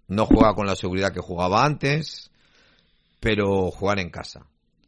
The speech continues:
Y supongo que querrán un poco también quedar bien con la afición, porque como el Betis, o como el Español, mejor dicho, ganemos el lunes, le ganemos al Betis, yo creo que a Setién lo echan, eso es seguro,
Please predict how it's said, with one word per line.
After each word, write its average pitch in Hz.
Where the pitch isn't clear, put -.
Y 90
supongo 95
que 101
querrán 95
un 92
poco 92
también 95
quedar 95
bien 92
con 87
la 87
afición, 113
porque 85
como 90
el 90
Betis, 92
o 92
como 95
el 90
Español, 95
mejor 95
dicho, 80
ganemos 107
el 90
lunes, 139
le 90
ganemos 101
al 98
Betis, 95
yo 98
creo 107
que 104
a 95
Setién 98
lo 90
echan, 143
eso -
es 85
seguro, 117